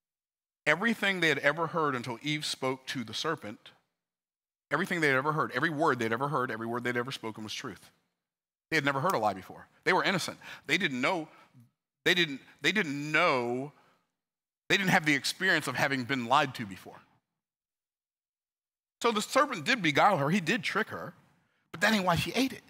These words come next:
She ate it 'cause she wanted to. How many of y'all tracking? Just like when you sin the sins you sin, 'cause it's up in there, same thing. Now, it wasn't in her. It was outside of her. But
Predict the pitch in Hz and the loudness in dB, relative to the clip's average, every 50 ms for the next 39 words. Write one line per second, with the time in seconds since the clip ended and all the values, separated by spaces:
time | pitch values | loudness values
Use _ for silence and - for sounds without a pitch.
0 | - - - - - - - 254 226 202 - 196 170 - 196 208 247 262 233 - | -12 -6 -6 -4 -2 0 0 0 -2 -2 -8 -10 -10 -10 -10 -12 -12 -14 -14 -16
1 | - 147 _ _ _ _ _ _ _ _ _ _ _ _ _ _ _ _ _ _ | -18 -20 _ _ _ _ _ _ _ _ _ _ _ _ _ _ _ _ _ _
2 | _ _ _ _ _ _ _ _ _ _ _ _ _ _ _ _ _ _ - 208 | _ _ _ _ _ _ _ _ _ _ _ _ _ _ _ _ _ _ -2 2
3 | 240 233 208 196 - 240 196 139 - 107 - - - _ - - _ _ _ _ | 4 4 6 6 6 4 4 4 0 -6 -14 -14 -20 _ -20 -20 _ _ _ _
4 | _ _ _ _ _ _ _ _ _ _ _ _ _ _ _ _ _ _ _ _ | _ _ _ _ _ _ _ _ _ _ _ _ _ _ _ _ _ _ _ _
5 | _ _ _ - 196 233 226 247 247 214 226 226 247 269 - - 254 262 254 247 | _ _ _ 0 2 6 6 6 6 6 6 6 6 6 6 4 4 6 6 6
6 | 240 - - 247 254 247 220 196 262 277 - - 262 262 262 269 277 262 277 - | 6 6 6 6 6 6 6 6 6 6 6 6 6 6 6 6 4 2 -2 -6
7 | - - _ _ _ _ _ _ _ _ _ _ _ _ _ _ - - 220 214 | -14 -20 _ _ _ _ _ _ _ _ _ _ _ _ _ _ 0 2 2 4
8 | 220 220 226 240 202 233 254 262 254 262 277 285 294 320 - - - - _ _ | 4 4 4 4 6 6 6 8 8 8 6 4 2 0 -6 -14 -20 -20 _ _
9 | _ - - - 175 165 170 151 143 127 127 - - - _ _ _ _ _ _ | _ -6 0 2 4 4 4 4 2 0 0 -2 -8 -20 _ _ _ _ _ _
10 | _ _ _ _ - - 190 254 285 294 277 233 240 226 240 294 294 240 - 170 | _ _ _ _ 2 4 4 6 8 6 6 6 6 6 6 6 6 8 6 8
11 | 151 160 240 - - - - - _ _ _ _ _ - 190 208 202 202 185 160 | 6 6 4 2 -6 -20 -20 -20 _ _ _ _ _ 2 4 6 6 6 6 6
12 | - 220 247 277 254 175 147 165 139 143 180 202 - - - - - - _ - | 6 6 6 6 6 4 4 4 4 4 2 0 -6 -16 -20 -20 -20 -6 _ 4
13 | 220 190 | 4 4